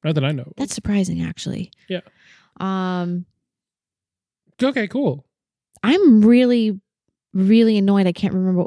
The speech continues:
Speaker 2: what we did junior year.
Speaker 1: Oh, we didn't mention Grease. Obviously, Grease is a big one.
Speaker 2: Of course.
Speaker 1: <laughs>
Speaker 2: Of, oh, oh my God. I feel really silly. We didn't mention Grease.
Speaker 1: Yep.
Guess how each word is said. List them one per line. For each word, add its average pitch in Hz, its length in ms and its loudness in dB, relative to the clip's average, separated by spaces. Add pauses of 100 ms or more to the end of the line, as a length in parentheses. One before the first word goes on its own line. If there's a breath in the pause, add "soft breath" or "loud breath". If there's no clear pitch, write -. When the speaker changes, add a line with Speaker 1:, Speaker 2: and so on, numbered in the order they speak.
(100)
Speaker 2:
what 175 200 -4
we 180 200 -2
did 170 200 -6
junior 170 240 -4
year. 165 280 -6
Speaker 1:
Oh, 147 60 -2
we 175 80 2
didn't 220 160 2
mention 180 300 0
Grease. 127 360 2
Obviously, 127 360 0
Grease 117 320 -6
is 107 120 -14
a 101 40 -20
big 131 200 -20
one. - 440 -20 (840)
Speaker 2:
Of - 80 -20
course. - 540 -12
Speaker 1:
<laughs> 160 840 -6
Speaker 2:
Of, 196 240 -4
oh, 370 380 2
oh 247 80 2
my 247 140 2
God. 185 260 0
I 165 160 -2
feel 175 240 -2
really 175 200 -2
silly. 180 280 -4
We 165 100 -2
didn't 165 140 -6
mention 170 240 -8
Grease. 180 460 -6 (160)
Speaker 1:
Yep. 135 280 -2